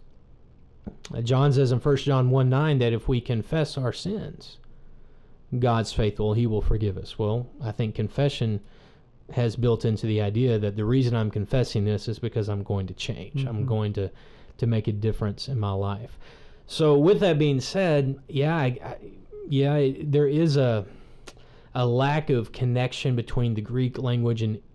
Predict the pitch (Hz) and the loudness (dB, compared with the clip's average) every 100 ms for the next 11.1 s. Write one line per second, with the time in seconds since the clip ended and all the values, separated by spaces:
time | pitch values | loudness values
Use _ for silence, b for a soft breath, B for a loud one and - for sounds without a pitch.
0 | - 143 127 117 - 113 110 110 113 - | -2 0 2 2 0 -2 0 0 -2 -2
1 | 127 120 113 120 123 127 117 117 110 - | -2 0 -2 0 0 2 2 2 0 -2
2 | 113 117 117 110 110 113 110 110 - 101 | 0 2 2 2 2 2 0 -2 -6 -4
3 | 117 107 - 110 101 - - 123 117 107 | -2 -4 -4 -6 -6 -8 -4 0 2 2
4 | 104 - 135 117 143 127 110 104 104 101 | -2 -6 -6 -6 -6 -6 -2 0 0 -2
5 | - 117 120 117 113 - - 135 - 123 | -2 0 2 2 0 -2 0 0 2 0
6 | 113 110 104 104 - 120 113 107 110 117 | 0 0 0 -4 -4 -2 -2 0 0 2
7 | 117 139 233 156 160 113 135 185 240 131 | 0 -2 -2 -4 -4 0 2 2 2 0
8 | - 131 160 127 - 127 131 131 135 135 | 0 -2 0 -4 -4 -2 2 2 0 0
9 | 143 139 - 151 165 165 151 170 156 220 | -2 -4 -2 0 0 0 -2 0 0 -2
10 | 226 - - - 147 - - 127 98 123 | -6 -10 -14 -12 -14 -16 -4 -2 -2 -4